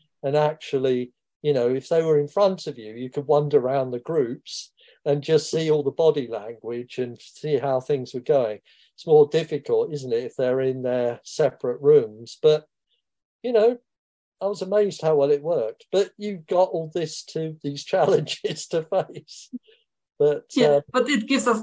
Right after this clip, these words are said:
Speaker 2: uh, the, the hope that we might be able to, to deal with this A I challenge equally well, maybe.
Speaker 1: Exactly.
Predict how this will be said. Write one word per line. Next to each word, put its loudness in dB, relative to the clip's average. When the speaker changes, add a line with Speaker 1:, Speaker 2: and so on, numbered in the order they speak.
Speaker 2:
uh, 0
the, -4
the -4
hope 0
that -4
we 2
might 4
be 0
able -4
to, -20
to 0
deal 2
with 0
this -2
A -2
I 0
challenge -4
equally 0
well, -2
maybe. -8
Speaker 1:
Exactly. -2